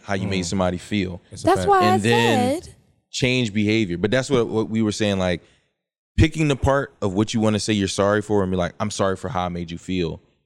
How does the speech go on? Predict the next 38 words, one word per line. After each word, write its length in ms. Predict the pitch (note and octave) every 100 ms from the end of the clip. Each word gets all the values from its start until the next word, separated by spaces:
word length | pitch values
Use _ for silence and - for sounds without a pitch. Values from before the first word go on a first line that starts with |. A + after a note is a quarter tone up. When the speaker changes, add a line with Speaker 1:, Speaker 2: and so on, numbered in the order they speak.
| _
Speaker 1:
and 140 | G2 G2
not 240 | G2+ -
being, 180 | G2 G2
saying 360 | - A2 G2 F#2+
that 160 | F#2
you're 60 | F#2+
sorry. 240 | - F#2 E2+
You 100 | G#2+
could 100 | A#2+
just 200 | C3 B2
be 100 | A#2
sorry 560 | A2 A#2+ A#2+ G2+ F#2 G#2 - _ _ _ _
for 160 | - A2+
the 380 | G2+ G2+ F#2+ - _ _ _
si-, 360 | - - B2 -
situation. 720 | - C3+ A#2 G#2+ G#2+ - - _ _ _ _ _
Speaker 3:
But 60 | A#3
Speaker 1:
Sorry, 220 | A3+ B3
Speaker 3:
now 60 | A#3+
Speaker 1:
this 80 | A3+
Speaker 3:
I'm 60 |
a 40 | G#3+
Speaker 1:
is 40 |
Speaker 3:
liar. 300 | G3+ F#3+ F#3 - _ _ _ _ _ _ _ _ _
Speaker 1:
No, 260 | D#3 F#3+ C#3
but 260 | A#2+ G#2+ -
it's, 480 | B2+ A2 - - -
it 100 | B2
doesn't, 420 | A#2 C#3+ C3 C3 - _ _ _
you 100 | B2
don't 140 | C#3+
have 160 | C#3+ C#3
to, 80 | B2+
like, 220 | A2+ G#2+
compartmentalize 1000 | - F#2 A2+ G2 A2+ G#2+ F#2+ F#2 F2+ E2+
in 140 | F2+ E2+
certain, 300 | G#2+ F#2 G2
like, 220 | G2+ F2+